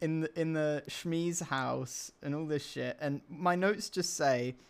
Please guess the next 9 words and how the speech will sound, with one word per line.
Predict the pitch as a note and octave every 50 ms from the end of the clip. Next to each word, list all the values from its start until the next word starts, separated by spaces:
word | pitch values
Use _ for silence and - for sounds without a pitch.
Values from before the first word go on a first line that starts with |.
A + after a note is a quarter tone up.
| - - - - - - - - -
"Immaculate | D#3+ D#3+ F3 G#3 A3 B3 - C4+ B3 B3 -
Conception | - B3+ A#3 A3+ - A3+ - - - A3 G#3+
bullshit," | G3+ A#3 A#3+ G3+ - - B2 B2+ C3 - - - -
and | C#3 C#3 D3+ D#3+
then | E3 E3
the | E3
next | E3 G3+ C4 - - -
line | F#3 E3 D3+ D3
is, | C#3+ D3 C#3+